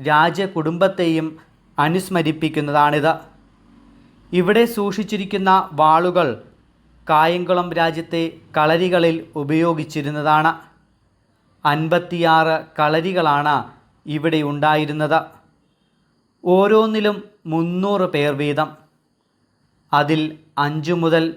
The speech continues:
പത്തു വരെ ചാവേറുകളാണ്. വിചിത്ര വേഷം ധരിച്ച ധീരരായ ഈ സൈനികരാണ് രാജ്യത്തെ സംരക്ഷിച്ചു പോന്നിരുന്നത്.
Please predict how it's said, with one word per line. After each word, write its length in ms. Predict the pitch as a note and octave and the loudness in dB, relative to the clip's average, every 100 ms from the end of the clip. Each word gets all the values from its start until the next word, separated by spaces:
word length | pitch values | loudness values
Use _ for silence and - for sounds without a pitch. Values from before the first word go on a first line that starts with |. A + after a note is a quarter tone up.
| - | -6
പത്തു 340 | - D3 D3 F#3+ | -2 -2 -2 -2
വരെ 320 | E3+ D#3+ D#3 G#2+ - _ _ _ | 0 2 0 -2 -10 _ _ _
ചാവേറുകളാണ്. 1000 | - D3 D3+ D#3 F3+ C#3+ C3 C#3+ C#3+ D3 D3 - _ _ _ _ _ _ _ _ _ _ _ _ - | 0 4 4 2 2 0 0 0 2 0 -6 -12 _ _ _ _ _ _ _ _ _ _ _ _ -10
വിചിത്ര 540 | E3 G3 F3+ A3+ A3+ A3+ | -2 0 0 -4 0 0
വേഷം 320 | G3 G3 G3+ G#3 | 2 0 -2 -4
ധരിച്ച 380 | G3+ F#3+ F#3 G3+ F#3 - E3+ | -2 -4 -2 0 0 -4 -12
ധീരരായ 760 | C3+ D#3+ F3 F#3 F#3 F3+ F3+ F3+ E3+ | -4 -2 0 2 4 4 2 -2 -4
ഈ 40 | E3 E3 | -6 -4
സൈനികരാണ് 800 | E3 D#3 D#3+ F3+ F3 D3 C#3+ C#3+ G#2 - _ _ - | -4 -4 -4 -2 0 0 0 0 -2 -12 _ _ -10
രാജ്യത്തെ 680 | A#2+ D3 D#3+ D#3+ E3+ D#3+ D#3 - - | 0 2 2 0 -4 -4 -6 -8 -4
സംരക്ഷിച്ചു 720 | D3+ D3+ D#3+ F3 F3 C#3 D#3+ | -2 -2 -2 -4 -6 -6 -4
പോന്നിരുന്നത്. 640 | D3 D3 D3+ D3 D3+ D3+ | -2 -2 -2 -2 0 0